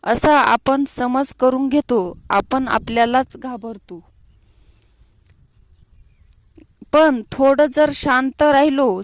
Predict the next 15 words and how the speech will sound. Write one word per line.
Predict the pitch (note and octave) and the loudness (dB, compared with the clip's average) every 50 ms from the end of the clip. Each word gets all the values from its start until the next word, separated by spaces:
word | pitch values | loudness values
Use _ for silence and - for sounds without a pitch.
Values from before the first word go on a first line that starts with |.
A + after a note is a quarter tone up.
| - - | -6 -6
स्वामींचे | B3 A#3 A#3 A#3 A#3+ B3 A#3 - C#4 C4+ | -4 -4 -4 -6 -8 -10 -8 -6 -6 -4
वचन, | B3+ A#3 A#3 A#3 - - C4+ C#4+ C#4+ C4+ | -2 -2 -4 -4 -4 -4 -2 -2 -2 -2
"भिवू | A3+ B3+ B3+ B3+ B3+ C#4 | -2 -4 -4 -2 -2 -2
नकोस, | C#4 C#4+ C#4+ - - C#4 C4+ G#3 F#3 - - - - | -2 -4 -4 -4 -2 -2 0 0 -2 -4 -10 -12 -14
मी | G#3 G#3+ A3+ A#3+ | -14 -12 -12 -12
तुझ्या | - - B3+ B3+ G#3+ C4+ C#4+ C4+ A3 G3 F3 | -8 -8 -8 -4 -2 0 2 2 0 0 -2
पाठीशी | - G3+ G3 - - B3+ B3+ - - B3+ | -2 -2 -2 -2 -4 -8 -8 -6 -6 -4
आहे," | - - A3 A3 F#3+ E3 - _ _ _ _ _ _ _ _ _ _ _ - | -4 -4 -4 -4 -6 -10 -12 _ _ _ _ _ _ _ _ _ _ _ -6
हे | - C#4+ C#4+ | -2 0 0
आठवलं | - - C4 - - D4+ D4 D4 D4 C#4+ C#4 B3 G#3 F3+ - | 0 0 -2 -2 0 0 2 2 2 2 2 2 0 -2 -2
आणि | - A3 A#3+ B3+ C4 B3 - | -2 -2 -2 -2 -4 -6 -6
खंबीरपणे | - B3+ B3+ C4 B3 C4+ D4 D#4+ D#4 - D4+ D4 C#4+ D4+ D4 C#4 - | -4 -2 -2 0 0 0 -2 -2 0 2 2 2 2 0 -2 -4 -4
परिस्थितीचा | - B3 A#3+ A3+ C4 - - - C4 B3+ A3+ - C4 B3 - C4+ C4 | -2 -2 -2 -2 -4 -6 -6 -6 -8 -6 -6 -6 -4 -4 -4 -4 -4
सामना | - B3+ A#3 A#3 A#3 B3 B3+ C4 - | -2 -2 -2 -4 -4 -6 -6 -8 -6
केला | - C4 C#4 C4+ B3 G3+ E3+ | -4 -4 -2 -2 -2 -4 -4